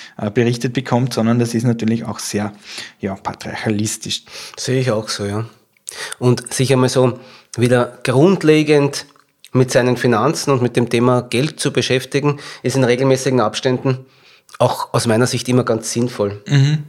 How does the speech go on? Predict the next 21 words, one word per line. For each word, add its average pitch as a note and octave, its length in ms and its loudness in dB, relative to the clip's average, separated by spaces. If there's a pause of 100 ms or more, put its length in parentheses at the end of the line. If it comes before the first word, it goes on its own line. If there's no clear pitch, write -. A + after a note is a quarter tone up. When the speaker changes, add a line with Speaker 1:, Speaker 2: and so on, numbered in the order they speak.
Speaker 2:
Und A#2 260 -2 (460)
allein B2 380 2
schon C3 160 2
aus A#2+ 120 -2
dem B2 220 2
Grund, C3 360 2 (420)
äh, A#2 220 2
gibt's A#2+ 220 -6
für A#2+ 120 -2
mich, A#2+ 300 2 (120)
für B2+ 140 -2
das A#2 140 2
Buch B2+ 180 -2
eine A#2 80 0
klare G#2+ 240 0
Leseempfehlung, G2+ 720 -2 (240)
weil A2+ 80 2
es G#2+ 80 0
einfach G#2+ 240 0
dazu A2+ 260 2
animiert, A2 520 4